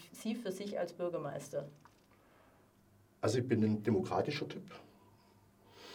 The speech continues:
Speaker 2: umgänglich. Ich bin ein Teammensch, ein Teamplayer. Ich bin ja Projektleiter auch und hab mein Projektteam, mit dem ich seit Jahren zusammenarbeite. Und, äh,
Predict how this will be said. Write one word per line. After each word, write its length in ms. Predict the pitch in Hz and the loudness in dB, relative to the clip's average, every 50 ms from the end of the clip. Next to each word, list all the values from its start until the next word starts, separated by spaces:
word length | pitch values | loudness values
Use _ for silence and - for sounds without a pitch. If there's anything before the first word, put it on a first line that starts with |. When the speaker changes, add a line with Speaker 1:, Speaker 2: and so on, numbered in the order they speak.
| - - - - _ _ - | -16 -16 -18 -20 _ _ 2
Speaker 2:
umgänglich. 540 | - 113 147 - 156 139 143 147 147 147 - - - - - - - - | 2 2 4 4 4 6 6 6 6 4 2 -2 -8 -12 -18 -14 -8 -6
Ich 140 | 117 - | -2 0
bin 140 | - 113 98 | 2 2 2
ein 180 | 98 92 92 - | 2 2 0 0
Teammensch, 480 | - - 127 143 160 151 180 190 - | 2 2 4 4 4 4 2 0 0
ein 220 | - - - 95 95 | -2 -2 -4 -4 -2
Teamplayer. 560 | - 113 127 143 - 151 143 156 175 175 - - - | 0 0 0 2 2 2 2 2 2 0 -2 -6 -10
Ich 100 | 117 - | -8 -4
bin 140 | - 107 101 | 0 2 2
ja 60 | 101 | 4
Projektleiter 640 | 98 - 90 92 107 - - - - 135 135 - 139 | 4 4 4 6 6 6 4 4 4 4 4 4 4
auch 400 | - - - - - - - - | 2 4 4 4 6 4 4 2
und 180 | 110 107 107 | 0 0 2
hab 140 | 117 113 113 | 2 2 4
mein 160 | 110 90 - | 2 0 0
Projektteam, 500 | - - - 107 120 - - - 151 147 | 2 4 4 4 4 2 2 0 2 2
mit 180 | 143 123 - - | 2 2 2 2
dem 220 | 127 98 107 110 | 2 2 2 2
ich 180 | 101 101 101 - | 2 0 -2 0
seit 300 | - 98 98 98 101 - - - - - - - - - - - - 117 104 | 4 4 6 6 4 0 -4 -14 -16 -18 -20 -20 -20 -20 -20 -16 -6 0 2
Jahren 300 | 95 - 98 110 113 - | 4 4 6 4 4 2
zusammenarbeite. 960 | - - - 101 110 - 135 135 131 135 127 131 135 131 131 131 139 135 - - - - - - - - - - - - - _ _ _ _ - - | 2 2 4 4 4 4 4 2 2 2 2 2 2 2 2 0 0 -2 -4 -6 -12 -18 -20 -20 -20 -20 -20 -20 -20 -20 -20 _ _ _ _ -14 -4
Und, 540 | - 98 98 101 101 104 101 101 101 - - | 2 4 6 6 6 6 4 0 -2 -2 -2
äh, 80 | 95 | 0